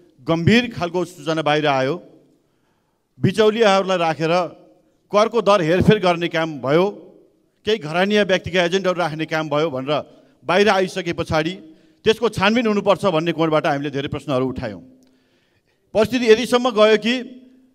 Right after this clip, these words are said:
अर्थ मन्त्रालयभित्र राखिएका सिसी फुटेजहरू हटाउने काम भयो रातारात।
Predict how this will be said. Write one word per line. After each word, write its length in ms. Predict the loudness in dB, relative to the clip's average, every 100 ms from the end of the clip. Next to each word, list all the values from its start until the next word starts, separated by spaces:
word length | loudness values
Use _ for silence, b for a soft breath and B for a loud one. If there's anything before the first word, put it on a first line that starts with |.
| _ _ _ _ _ _ _ _ -2
अर्थ 180 | 0 4
मन्त्रालयभित्र 580 | 2 2 4 4 4 2
राखिएका 520 | 2 2 0 2 0 0 -8 -20
सिसी 340 | -12 -8 -2 4
फुटेजहरू 420 | 6 6 6 2
हटाउने 340 | 2 0 0 -2
काम 180 | -2 0
भयो 180 | 2
रातारात। 520 | 2 0 -2 0 -2